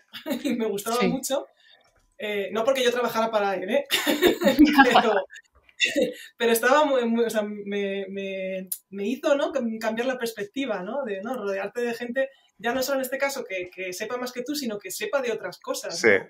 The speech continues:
Speaker 1: En vez de
Speaker 2: Ujú.
Speaker 1: verlo como, como una amenaza, ¿no?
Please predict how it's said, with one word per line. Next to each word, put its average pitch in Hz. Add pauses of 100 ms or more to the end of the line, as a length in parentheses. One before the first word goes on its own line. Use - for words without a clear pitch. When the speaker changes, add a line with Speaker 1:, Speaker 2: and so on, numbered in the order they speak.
Speaker 1:
En 190
vez 196
de 202 (380)
Speaker 2:
Ujú. 240 (120)
Speaker 1:
verlo 233
como, 214
como 208
una 226
amenaza, 214
¿no? 202